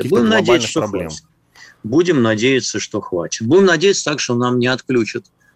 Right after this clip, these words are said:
Speaker 2: э, дистанционно, э, весь этот Microsoft и прочие софты, на которых работают наши банки, инфраструктура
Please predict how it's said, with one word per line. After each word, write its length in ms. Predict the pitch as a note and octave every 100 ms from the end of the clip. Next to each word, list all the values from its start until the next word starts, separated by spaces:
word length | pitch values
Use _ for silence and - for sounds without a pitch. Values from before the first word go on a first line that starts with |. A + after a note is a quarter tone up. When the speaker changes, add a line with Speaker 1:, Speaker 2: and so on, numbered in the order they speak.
| _
Speaker 2:
э, 120 | - G#2+
дистанционно, 960 | A2 - A#2+ A2 B2+ A2 G2 F#2+ G2 -
э, 260 | G2 -
весь 260 | G#2 A2 -
этот 320 | F#2+ G2+ -
Microsoft 760 | - G#2+ G2 A2+ - F3 F3 -
и 40 |
прочие 480 | G#2 B2 B2+ - -
софты, 500 | G2 A2 - - E3+
на 120 | G#2+
которых 420 | G2 G2+ A2+ G2+ G2
работают 520 | G#2 G2+ F#2+ F#2+ F#2
наши 260 | F#2 -
банки, 380 | F#2+ C3+ E3+ -
инфраструктура 840 | G2 - G2+ - G#2 - C#3+ D3+